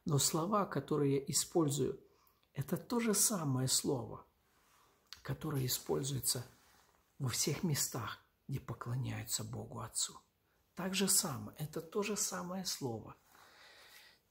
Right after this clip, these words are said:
То же самое слово, когда преклонялись перед Богом. То же самое слово и здесь. И значение этого слова, значение этого слова – поклониться, кланяться,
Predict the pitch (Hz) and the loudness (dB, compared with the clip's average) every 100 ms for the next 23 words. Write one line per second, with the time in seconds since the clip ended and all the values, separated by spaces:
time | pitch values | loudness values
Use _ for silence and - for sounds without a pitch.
0 | - 190 190 196 - 196 185 175 - 226 | -4 0 4 4 4 2 2 4 2 2
1 | 202 151 143 139 143 139 - 143 165 147 | 2 0 -2 -2 -2 -2 -2 -2 2 4
2 | 143 156 170 156 139 - 143 139 131 120 | 6 4 2 0 -2 -2 0 0 0 -2
3 | 110 110 - - 143 143 - 165 170 170 | -4 -10 -12 -8 -4 0 0 -2 -4 -2
4 | 175 - 170 170 160 156 180 175 - - | 0 2 2 2 0 0 -2 -2 -6 -12
5 | - - - - - 156 135 156 139 - | -18 -20 -20 -20 -2 2 4 4 4 4
6 | 220 208 151 127 - 110 117 - 104 131 | 6 6 4 0 -4 -4 -4 -4 -6 -10
7 | - - - - - _ 151 156 143 175 | -14 -20 -20 -20 -20 _ -4 0 0 2
8 | 170 151 143 143 131 - 160 156 135 131 | 2 2 0 -2 0 2 4 2 2 -2
9 | - _ _ _ _ _ _ _ _ _ | -10 _ _ _ _ _ _ _ _ _
10 | _ _ _ - 139 - 127 123 143 185 | _ _ _ -2 -2 0 0 2 2 2
11 | - - 135 - _ _ _ - 131 143 | -2 -4 -8 -14 _ _ _ -8 -2 0
12 | 147 139 - - - | 0 0 -2 -6 -10